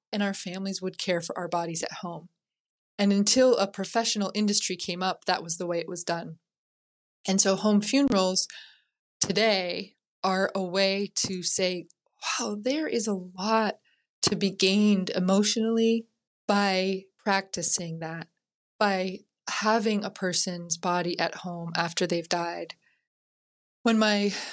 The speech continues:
mother-in-law and my brother-in-law died separately a few years apart, after each of their deaths, we had their bodies at home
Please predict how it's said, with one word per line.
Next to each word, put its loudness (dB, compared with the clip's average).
mother-in-law 0
and 4
my 2
brother-in-law -2
died -4
separately -2
a -14
few 2
years 2
apart, 0
after 0
each 0
of 0
their 2
deaths, 0
we 0
had 0
their 0
bodies -4
at 0
home -8